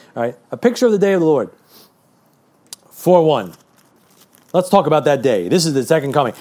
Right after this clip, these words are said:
Now in chapter four, he kinda, like, jumps us into the future, leaps us into the prophetic, and kinda transports us two thousand years at least down the road from where they stand there. Several, you know.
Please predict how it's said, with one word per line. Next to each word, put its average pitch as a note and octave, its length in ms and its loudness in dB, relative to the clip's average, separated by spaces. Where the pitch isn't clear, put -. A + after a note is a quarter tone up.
Now G3+ 240 2
in F3+ 100 -2
chapter G3+ 420 0
four, G3 380 2
he E3+ 120 -4
kinda, F#3 260 0
like, C#3+ 260 -2
jumps F3 420 0
us A3+ 160 2
into G#3 180 0
the F#3+ 100 0
future, - 440 -8
leaps B3 380 0
us A3+ 140 2
into F#3 200 -2
the F3 80 -2
prophetic, C#3 560 -4
and B2 80 -12
kinda D#3 160 -4
transports G#3+ 640 0
us F#3 220 0
two C#4 160 4
thousand G3 380 2
years F3 200 2
at D3 80 0
least E3+ 300 0
down D#3+ 180 0
the D3+ 100 -2
road C#3+ 240 0
from B2+ 120 -8
where B2+ 120 -4
they A#2 120 -4
stand A2 280 -10
there. E2+ 140 -16
Several, C#3 400 -6
you A2 80 -8
know. F#2 160 -8